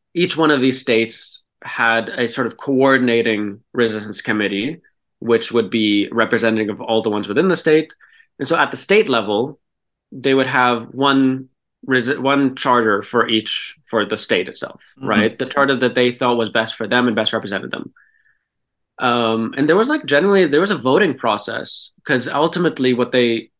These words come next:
Speaker 1: there's a voting process of which charter do we want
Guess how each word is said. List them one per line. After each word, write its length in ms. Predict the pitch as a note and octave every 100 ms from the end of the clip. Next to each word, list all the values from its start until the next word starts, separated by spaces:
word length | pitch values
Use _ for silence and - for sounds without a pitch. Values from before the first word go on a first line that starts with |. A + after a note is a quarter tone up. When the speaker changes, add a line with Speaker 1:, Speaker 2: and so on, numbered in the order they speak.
| - _ _ _ - -
Speaker 1:
there's 220 | D3 C#3+
a 40 |
voting 300 | C3+ D#3 F#3
process 340 | F3 D#3+ E3 -
of 300 | C3+ A#2+ -
which 420 | B2+ D3+ - - _ -
charter 300 | D3+ C3+ C3
do 140 | B2
we 180 | A2 A2+
want 360 | A#2+ C#3+ F3+